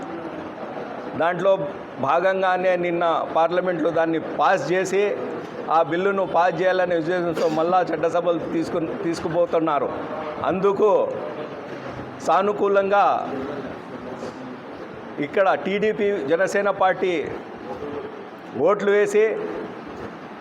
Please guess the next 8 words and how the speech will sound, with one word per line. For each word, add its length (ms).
ప్రతి 260
ముస్లిం 380
మైనారిటీలకు 840
వాళ్ళ 160
మనోభావాలకు 760
దెబ్-, 260
దెబ్బతీసే 520
విధంగా 420